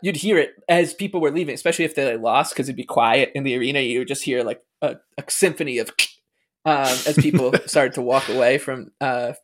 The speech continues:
Speaker 1: their
Speaker 2: Right.
Speaker 1: seats. So, whereas you brought that, like,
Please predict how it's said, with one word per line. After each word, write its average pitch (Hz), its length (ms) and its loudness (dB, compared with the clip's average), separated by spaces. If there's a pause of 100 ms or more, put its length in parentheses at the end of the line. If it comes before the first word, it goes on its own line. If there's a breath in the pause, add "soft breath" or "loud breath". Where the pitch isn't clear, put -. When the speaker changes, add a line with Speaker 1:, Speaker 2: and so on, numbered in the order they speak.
Speaker 1:
their 101 100 0
Speaker 2:
Right. 95 100 0
Speaker 1:
seats. - 400 -6 (800 soft breath)
So, 165 360 6
whereas 160 580 0 (440)
you 156 120 -6
brought 160 360 -4
that, 151 360 0
like, 143 200 -4